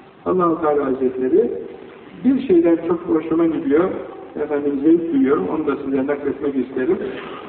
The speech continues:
Bir hadis-i şerifinde Peygamber Efendimiz buyurmuş ki, "Âli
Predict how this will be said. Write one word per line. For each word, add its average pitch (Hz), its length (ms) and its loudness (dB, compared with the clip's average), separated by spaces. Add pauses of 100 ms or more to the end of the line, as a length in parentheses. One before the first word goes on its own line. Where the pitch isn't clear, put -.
(360)
Bir 208 120 4
hadis-i 180 380 2
şerifinde 170 380 4
Peygamber 160 460 0
Efendimiz 147 480 -4
buyurmuş 156 400 2 (120)
ki, 190 160 4 (580)
"Âli 226 1120 2